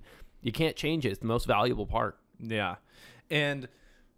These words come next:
Speaker 2: on the actual showing, so this is kinda like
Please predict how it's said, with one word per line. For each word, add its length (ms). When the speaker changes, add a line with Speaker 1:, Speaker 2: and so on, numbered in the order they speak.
Speaker 2:
on 320
the 160
actual 400
showing, 340
so 140
this 160
is 100
kinda 440
like 380